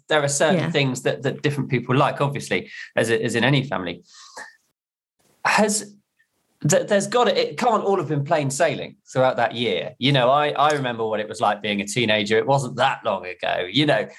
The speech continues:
Speaker 1: and I, s-, you know, y-, y-, th-, th-, there's arguments that come over the, over the silliest little things in, in families, aren't there? How do you, how do you keep the peace when, when it's,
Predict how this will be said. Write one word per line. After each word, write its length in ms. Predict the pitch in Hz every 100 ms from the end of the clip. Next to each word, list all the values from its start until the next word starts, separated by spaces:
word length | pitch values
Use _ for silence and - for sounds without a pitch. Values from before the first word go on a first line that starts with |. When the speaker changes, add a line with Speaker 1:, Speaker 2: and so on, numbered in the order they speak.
| - -
Speaker 1:
and 120 | 208
I, 340 | 226 233 196 - _ _ _ _
s-, 260 | - - - -
you 140 | 247
know, 80 | 175
y-, 160 | 147 160
y-, 280 | 180 175 -
th-, 220 | 190 -
th-, 140 | - 202
there's 280 | 208 202
arguments 540 | 208 208 214 196 196 151
that 160 | 165
come 160 | 196 196
over 180 | 196 190
the, 240 | 196 196
over 160 | 196 196
the 80 | 196
silliest 480 | - 240 208 143 120
little 180 | 117 104
things 360 | 107 95 95
in, 220 | 113 104
in 160 | 104 107
families, 460 | 107 110 107 117 156
aren't 180 | 165
there? 140 | 123 101
How 260 | 202 226
do 120 | 220 202
you, 280 | 196 175 - - - _
how 160 | - 196
do 80 | 196
you 120 | 180
keep 260 | 139 165 -
the 60 |
peace 440 | 139 175 156 - 143
when, 300 | 131 127 131
when 160 | 135
it's, 260 | 131 -